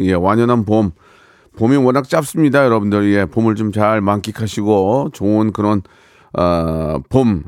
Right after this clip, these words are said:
예, 한번 만들어 보시기 바랍니다. 자, 한 주의 시작 월요일이고, 월요일에는 이제 전설의 고수라는 시간이 준비되어 있습니다. 이번 주에는 글쎄요, 이 행복하기 위해서 헤어질 결심을 한 사람들의 든든한 조력자 같은 분입니다.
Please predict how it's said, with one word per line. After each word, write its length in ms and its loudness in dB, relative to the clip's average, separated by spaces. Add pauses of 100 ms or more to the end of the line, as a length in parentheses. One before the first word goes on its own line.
예, 220 0
한번 360 -4
만들어 280 0
보시기 260 -8
바랍니다. 560 -4
자, 160 -10
한 260 -8
주의 120 0
시작 240 2
월요일이고, 840 2 (600)
월요일에는 720 2
이제 120 4
전설의 580 2
고수라는 540 2
시간이 340 0
준비되어 380 2
있습니다. 560 0
이번 280 2
주에는 760 0 (640)
글쎄요, 500 0
이 120 2
행복하기 680 2
위해서 600 2
헤어질 760 0
결심을 640 2
한 220 0
사람들의 560 2 (560)
든든한 680 2
조력자 460 -2
같은 220 0
분입니다. 640 2